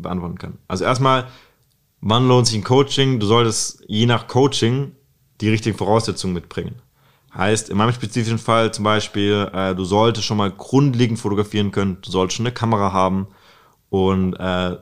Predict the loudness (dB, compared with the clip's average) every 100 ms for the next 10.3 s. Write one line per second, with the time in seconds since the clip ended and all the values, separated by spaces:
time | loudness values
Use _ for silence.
0 | -8 -2 2 2 2 0 -2 -8 _ -6
1 | -4 -2 -2 0 0 0 -4 -4 -4 -6
2 | -10 -8 -10 -12 _ _ -6 -4 -4 -8
3 | -10 0 2 4 4 6 4 4 2 4
4 | 2 2 0 0 0 0 -2 -2 0 0
5 | -2 -2 -4 0 2 2 2 2 4 4
6 | 4 0 -12 -20 _ -2 -2 0 0 0
7 | 2 4 4 6 4 4 2 2 0 2
8 | 0 0 -4 -20 -20 _ _ _ 2 2
9 | 2 0 2 0 -4 -18 -14 -10 -6 -2
10 | 0 0 -2